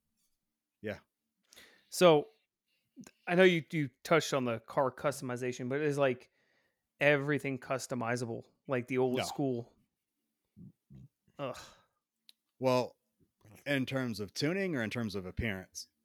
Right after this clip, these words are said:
Speaker 2: Appearance more so, 'cause, I mean, w-, if you're getting a Need for Ski-, uh, Need for Speed game, you're not
Speaker 1: Yeah.
Speaker 2: doing it
Speaker 1: You
Speaker 2: for,
Speaker 1: can
Speaker 2: you know, like, "Oh, can I fucking get my valve timing just right to get an extra fucking,"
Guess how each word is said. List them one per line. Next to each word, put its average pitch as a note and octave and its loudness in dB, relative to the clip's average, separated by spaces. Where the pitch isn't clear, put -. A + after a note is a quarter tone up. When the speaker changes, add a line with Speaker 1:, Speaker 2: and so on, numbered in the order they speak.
Speaker 2:
Appearance G#3+ 2
more C#3+ 4
so, B2 0
'cause, C3+ -4
I C#3+ 2
mean, C#3+ 4
w-, C3 -6
if D3+ -2
you're F3+ 6
getting E3 6
a C#3+ 4
Need C#3+ 2
for C3+ -4
Ski-, - -8
uh, A#2+ 2
Need F3 2
for D3 -6
Speed C#3 -2
game, A#2+ 0
you're A#2+ -2
not B2+ 4
Speaker 1:
Yeah. B2 -8
Speaker 2:
doing D3+ 6
it B2+ 4
Speaker 1:
You - -10
Speaker 2:
for, C#3 2
Speaker 1:
can A#2+ 2
Speaker 2:
you C3 -2
know, A#2+ -4
like, B2 -8
"Oh, C#3 -4
can C#3+ -2
I C3+ 4
fucking D3 -6
get D3+ -2
my B2+ -2
valve C#3 4
timing C#3 2
just C#3+ 0
right C#3+ 4
to C#3 -4
get C3+ 0
an C3 0
extra C3+ 0
fucking," C3 0